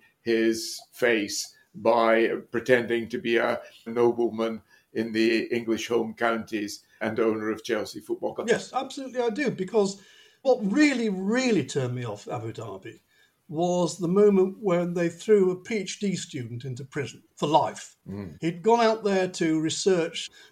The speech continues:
Speaker 2: oddly, I have to say, even at the time I was a bit surprised he would choose to do that, but he'd gone out to, to start doing research for a P H D. He had either asked the wrong questions, shown up at the wrong place, consorted with the wrong people,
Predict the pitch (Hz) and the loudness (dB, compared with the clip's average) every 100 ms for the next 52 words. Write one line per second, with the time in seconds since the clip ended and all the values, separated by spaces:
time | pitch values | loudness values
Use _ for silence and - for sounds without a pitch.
0 | - 156 156 123 110 117 139 170 180 139 | -2 2 2 0 -4 -2 -4 -4 -2 -2
1 | 131 170 180 185 185 131 110 123 131 - | -2 -2 -2 0 0 0 -4 -6 -6 -8
2 | - 143 127 120 120 120 127 135 170 147 | -2 0 0 -2 -6 -6 -8 -2 0 0
3 | - - _ _ 202 196 190 233 254 240 | -4 -14 _ _ -2 -2 0 2 2 0
4 | - 185 185 185 185 208 175 170 - - | -2 -2 2 0 0 0 0 -2 -10 -20
5 | _ - 175 156 151 165 139 170 147 151 | _ -4 0 0 0 -4 -4 2 2 2
6 | 160 147 - 151 135 - 143 117 - _ | -8 -10 -2 -2 -2 -6 -8 -8 -12 _
7 | _ - 143 151 151 143 - 208 170 170 | _ -2 0 0 -2 -12 -6 2 2 2
8 | 175 196 190 165 160 156 143 269 - 233 | 2 2 0 0 0 0 2 0 0 -4
9 | 214 - 156 151 143 143 147 143 139 139 | -4 -2 -2 -2 -4 -6 -4 -2 -2 -4
10 | 262 247 226 - - 175 - 247 196 185 | -2 -2 -4 -12 -10 -8 -6 4 4 4
11 | 165 170 170 151 151 285 262 247 240 220 | -6 -6 -6 -8 -8 -8 -8 -6 -6 -6